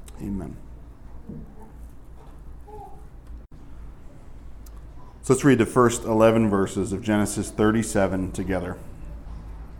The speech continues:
And that was a long intro, so we'll see <laughs> how we get through this today. But verse one says, "Now Jacob dwelt in the land where his father was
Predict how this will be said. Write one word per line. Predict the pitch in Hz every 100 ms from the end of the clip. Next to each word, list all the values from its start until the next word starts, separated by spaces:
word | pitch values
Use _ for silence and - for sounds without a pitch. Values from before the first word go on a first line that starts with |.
| -
And | 117 135
that |
was | 151
a | 123
long | 127 123
intro, | 120 117 90
so | -
we'll | 101
see | 107 117 -
<laughs> |
how | 123 113 120
we | 107
get | 110 -
through | 107
this | 98 98
today. | - 98 - - - - - - - - - - - - - - - - - - -
But | 123
verse | 151 147
one | 143 127
says, | 135 127
"Now | 131 127
Jacob | 127 165 202 247 190
dwelt | 143 139 143 143
in | 123
the |
land | 117 123 139 143
where | 117
his | 110 -
father | 123 131 165
was | 156 156 156